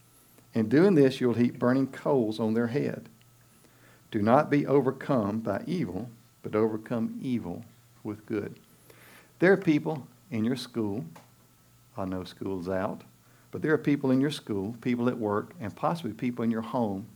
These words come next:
that you just don't like, but as Christians we're required to love. So how do we deal with that? How do we deal with the fact that there are just some people in our lives that we don't like, but we're required to love?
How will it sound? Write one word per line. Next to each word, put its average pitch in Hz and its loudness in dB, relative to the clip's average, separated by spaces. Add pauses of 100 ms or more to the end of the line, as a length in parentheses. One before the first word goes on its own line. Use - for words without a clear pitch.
(580)
that 110 0
you 143 -2
just 135 -4
don't 117 0
like, 107 0 (480)
but 101 -4
as 98 -4
Christians 113 -6
we're 104 -2
required 98 -4
to 101 -10
love. 98 -4
So - -16 (380)
how 196 -2
do 202 0
we 151 -2
deal 135 0
with 104 -2
that? - -8 (560)
How 131 0
do 160 2
we 165 4
deal 143 4
with 123 2
the 127 -8
fact 107 -4
that 110 -6
there 104 2
are - -2
just 101 -8
some 165 -2
people 147 -4
in 120 -4
our 110 0
lives 101 -4 (420)
that 117 -2
we 127 0
don't 139 2
like, 107 -4 (800)
but 113 2 (880)
we're 120 4
required 110 2
to 110 -6
love? 95 -4